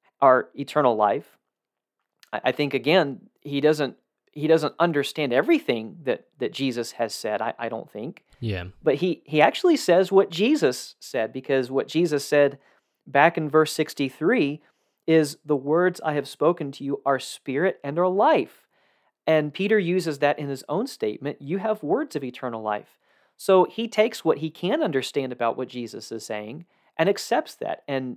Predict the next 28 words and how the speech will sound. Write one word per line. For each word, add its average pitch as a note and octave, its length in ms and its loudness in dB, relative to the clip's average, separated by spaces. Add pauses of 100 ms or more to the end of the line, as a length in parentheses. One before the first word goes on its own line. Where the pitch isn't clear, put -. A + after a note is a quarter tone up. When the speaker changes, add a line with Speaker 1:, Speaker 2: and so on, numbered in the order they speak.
Speaker 1:
he's B2+ 240 -8
gonna B2 160 -10
use B2+ 280 -10
that B2 200 -4
to B2 100 -12
build A#2 200 -10
his A2 160 -16
faith. D3+ 380 0 (640)
And C#3 180 -2
then D3+ 100 0
in D3 100 -4
verse C#3 220 0
sixty-nine, C#3+ 720 -2
"We E3 120 0
have D3+ 220 4
believed D3 400 -2
and D3+ 160 -4
come D#3+ 220 -4
to F3 120 -10
know E3 560 -4
that C3 180 -12
you C3 220 -4
are A2 220 0
who B2+ 60 -6
you A2 180 -8
say G#2+ 200 -6
you G#2+ 240 -8
are." - 200 -6